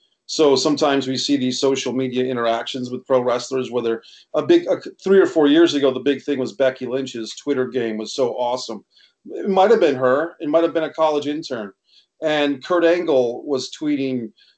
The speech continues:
things that were obviously not written by Kurt Angle. And I've pointed those out on, on Subscribe to Mike Messier YouTube channel. My point in saying all that is to say this.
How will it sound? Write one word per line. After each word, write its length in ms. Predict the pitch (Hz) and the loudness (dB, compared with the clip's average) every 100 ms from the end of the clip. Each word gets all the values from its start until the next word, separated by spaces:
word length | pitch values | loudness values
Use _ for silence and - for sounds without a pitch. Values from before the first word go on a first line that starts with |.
| _ - | _ -2
things 440 | 156 139 135 110 | 0 0 -4 0
that 120 | 131 | 0
were 220 | 131 135 | 2 -2
obviously 540 | 139 151 156 139 - 131 | 2 0 2 -4 -4 -4
not 260 | 127 123 | -2 -2
written 180 | 139 131 | -2 -2
by 160 | 123 113 | -2 -4
Kurt 280 | - 139 127 | -4 0 0
Angle. 360 | 123 127 107 | 0 -2 -2
And 80 | 117 | 0
I've 200 | 123 - | -2 -2
pointed 340 | 160 156 127 | -2 -2 -2
those 240 | 127 120 113 | -2 -2 0
out 280 | 117 110 107 110 | 2 2 0 -4
on, 260 | 117 113 - | -4 -8 -10
on 160 | 113 110 | -8 -8
Subscribe 500 | 113 107 - 120 117 | -12 -10 -4 -4 -4
to 60 | |
Mike 220 | 117 110 120 | -6 -6 -8
Messier 300 | 110 - 110 | -12 -10 -10
YouTube 340 | 110 - 110 | -10 -12 -16
channel. 400 | - 113 107 104 _ _ _ | -10 -8 -8 -12 _ _ _
My 180 | 156 175 | 2 2
point 380 | - 180 175 147 | 2 2 2 0
in 60 | |
saying 360 | 127 170 180 160 | 0 0 2 4
all 160 | 135 | 4
that 160 | 127 123 | 4 2
is 160 | 120 - | -2 -10
to 80 | |
say 220 | 113 123 117 | -10 -8 -4
this. 440 | 147 120 - | -2 -2 -8